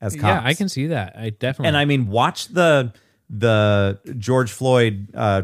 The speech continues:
Speaker 1: Chauvin, is that his name?
Speaker 2: Uh, I forget.
Speaker 1: Uh,
Speaker 2: But, yeah.
Speaker 1: the, whatever the cop's name is
Speaker 2: Yeah,
Speaker 1: there. I
Speaker 2: yeah.
Speaker 1: thought it was Chauvin. But watch the way that he talks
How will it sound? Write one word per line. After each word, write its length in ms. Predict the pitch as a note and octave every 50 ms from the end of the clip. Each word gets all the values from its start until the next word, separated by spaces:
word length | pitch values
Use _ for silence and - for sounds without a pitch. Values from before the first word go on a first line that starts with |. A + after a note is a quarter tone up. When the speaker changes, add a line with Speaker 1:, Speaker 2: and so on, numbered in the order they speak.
| F2
Speaker 1:
Chauvin, 600 | - - - C3 C3+ C#3 C#3 F3 F#3+ G3 G3+ G3+ - -
is 100 | - A2
that 160 | G#2 A#2 A#2+
his 100 | C3+ B2+
name? 240 | D3+ D3+ D#3+ E3+ F3 F3
Speaker 2:
Uh, 40 |
I 320 | B2 A#2+ A2+ A2+ G#2 G#2+ G#2+
forget. 300 | - F#2+ F2 E2+ E2 - -
Speaker 1:
Uh, 280 | G#2+ A2 A2 A2 G#2 G2
Speaker 2:
But, 20 | E2+
yeah. 60 | G#2 G2
Speaker 1:
the, 240 | G#2 F#2+ E2+ E2+ F#2
whatever 260 | G#2+ A2 A2 G2+ G2+
the 80 | -
cop's 380 | - - G2+ F#2+ F#2 - - -
name 180 | G2 F#2+ F2+ F2+
is 80 | G2+
Speaker 2:
Yeah, 120 | A2+ G#2+ G2+
Speaker 1:
there. 100 | F#2 F2
I 60 | E2+
Speaker 2:
yeah. 80 | F2+ F2
Speaker 1:
thought 100 | G#2+ G2
it 60 | F2+
was 100 | E2 E2+
Chauvin. 380 | - - F2+ E2 D#2+ E2+ F2 - _ _ _ _ _ _ _ _ _
But 300 | - B2+ A#2+ A#2+ - - _ _ _ _ _ _ _ _ _ _ _ _ _ _ _ _ _ _ _ _ _ _ -
watch 540 | F3+ C3+ A2 A2 B2 C#3+ E3 F3+ - -
the 120 | - D#3 E3
way 300 | C#3+ C3 C#3+ C#3+ D3 D3+
that 200 | C3+ C#3 C3+ A2+
he 580 | G2+ - - C#3 C3 B2+ B2+ A#2+ A2+ G2+ - _ _ _
talks 720 | - - A#2 B2 D3 D#3 - - - - - - - -